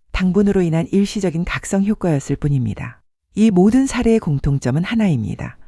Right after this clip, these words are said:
문제는 얼마나 먹느냐가 아니라 어떻게, 언제, 무엇과 조합해서 먹느냐입니다. 혈당은 절제가 아니라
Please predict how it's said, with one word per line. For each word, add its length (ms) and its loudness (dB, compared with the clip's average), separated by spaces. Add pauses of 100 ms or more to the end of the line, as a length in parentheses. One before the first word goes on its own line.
(280)
문제는 440 2
얼마나 420 2
먹느냐가 640 2
아니라 380 -6 (420)
어떻게, 460 -4
언제, 420 -2
무엇과 640 -2
조합해서 500 -4
먹느냐입니다. 800 -6 (240)
혈당은 400 0
절제가 460 -2
아니라 320 -4